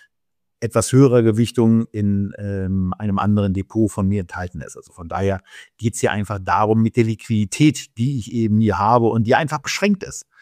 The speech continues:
ähm, vernünftig umzugehen. Ja, und natürlich interessieren mich auch eure Gedanken zu Microsoft.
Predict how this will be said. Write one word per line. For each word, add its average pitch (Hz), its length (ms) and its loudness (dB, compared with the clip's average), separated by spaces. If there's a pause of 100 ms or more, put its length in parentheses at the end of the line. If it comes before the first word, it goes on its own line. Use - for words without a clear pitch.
(340)
ähm, 95 460 -4
vernünftig 110 560 -4
umzugehen. 110 760 -4 (440)
Ja, 71 300 -4 (240)
und 151 200 4
natürlich 120 460 2
interessieren 110 400 -2
mich 107 160 -2
auch 101 340 -4
eure 107 320 -2
Gedanken 98 680 -4
zu 95 480 -8
Microsoft. - 880 -8